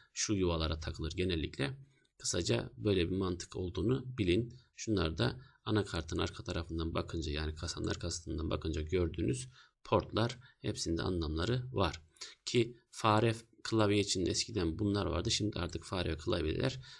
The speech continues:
U S B portlarına takılmaktadır. İşlemci söylemiştik. Şu gördüğünüz i dokuz işlemcimizin,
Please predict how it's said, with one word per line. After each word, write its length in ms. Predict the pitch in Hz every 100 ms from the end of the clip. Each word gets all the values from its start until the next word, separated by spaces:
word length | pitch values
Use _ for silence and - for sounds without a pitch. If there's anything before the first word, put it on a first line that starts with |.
| - -
U 180 | 107
S 120 | 85 -
B 140 | 85
portlarına 720 | - 87 - 80 82 113 123 - _ -
takılmaktadır. 840 | 92 80 82 78 80 - - - _ _ _ _ _ _ _ _ _ _ _ _ _ - - _ _ _ _ _ _ _ _
İşlemci 880 | 127 - 139 135 123 123 120 - - - - -
söylemiştik. 680 | - 113 87 80 - 117
Şu 180 | - 107
gördüğünüz 560 | 104 98 87 85 104 -
i 220 | - 101
dokuz 360 | 85 82 82 82
işlemcimizin, 960 | - - 92 82 78 73 76 101 107